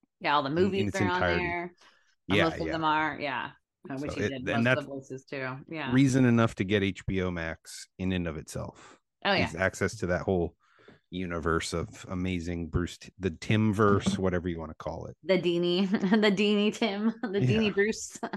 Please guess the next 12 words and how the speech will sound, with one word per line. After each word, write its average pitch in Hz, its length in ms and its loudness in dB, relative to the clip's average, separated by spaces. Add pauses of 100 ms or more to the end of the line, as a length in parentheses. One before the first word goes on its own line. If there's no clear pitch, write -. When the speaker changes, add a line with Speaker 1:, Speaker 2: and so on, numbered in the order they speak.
(120)
Speaker 1:
<laughs> 226 320 -6
Speaker 2:
Yeah. 85 200 -4 (1120)
Speaker 1:
Um, 202 340 6
so 240 200 0
this 269 240 -2
starts 269 340 0
off 220 340 2 (360)
with, 185 500 -2
uh, 170 480 0 (400)
Simon 180 460 -2
Trent 226 360 -2 (360)
as 170 160 -2